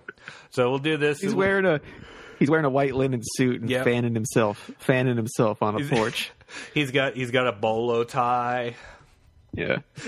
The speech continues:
Speaker 1: Drinking
Speaker 2: Uh,
Speaker 1: some, drinking some sweet tea and, uh, with a, with a little bit of lemonade.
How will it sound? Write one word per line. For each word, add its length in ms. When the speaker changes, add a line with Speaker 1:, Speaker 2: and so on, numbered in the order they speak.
Speaker 1:
Drinking 320
Speaker 2:
Uh, 120
Speaker 1:
some, 180
drinking 320
some 160
sweet 420
tea 300
and, 220
uh, 100
with 220
a, 220
with 240
a 140
little 200
bit 200
of 80
lemonade. 920